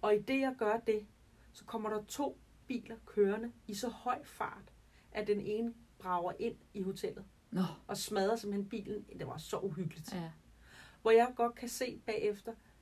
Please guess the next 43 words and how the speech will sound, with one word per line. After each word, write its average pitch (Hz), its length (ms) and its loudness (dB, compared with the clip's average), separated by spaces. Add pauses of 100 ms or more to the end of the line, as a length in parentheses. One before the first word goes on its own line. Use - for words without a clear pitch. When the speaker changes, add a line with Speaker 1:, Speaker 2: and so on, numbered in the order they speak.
Speaker 1:
hvis 202 280 0
jeg 240 120 0
var 269 80 -4
cyklet, 269 520 -4 (120)
Speaker 2:
Mm. 180 420 4 (400)
Speaker 1:
så - 160 -6
er 214 40 0
de 202 120 0
kørt 170 220 -4
mig 170 100 -6
ned. 175 280 -6
Speaker 2:
Ja. 165 140 -6 (1300)
Speaker 1:
Altså, 180 160 -2
jeg 170 80 2
får 185 60 -2
næsten 185 200 4
Speaker 2:
Faktisk 208 160 2
Speaker 1:
helt - 100 -8 (100)
Speaker 2:
gås- 180 80 4
Speaker 1:
gåsehud 196 580 10
Speaker 2:
Ja. 175 60 0
Speaker 1:
af 180 80 2
det 185 80 0
nu. 175 180 0
Speaker 2:
Ja. 180 140 0 (1400)
Speaker 1:
Det, 285 200 0 (380)
tænker 214 340 4
jeg, 190 320 4
at 202 240 -2
var 185 100 2
et 170 80 -4
forvarsel, 185 760 -2
Speaker 2:
Ja. 180 160 2 (180)
Speaker 1:
som, - 300 0
som, 185 300 -4
som, 180 280 -4
øh, 165 380 0
som 180 260 -4
Gud, 196 180 6
han 185 180 0
gav - 200 -6
mig. 185 140 -2
Speaker 2:
Mm. 175 200 4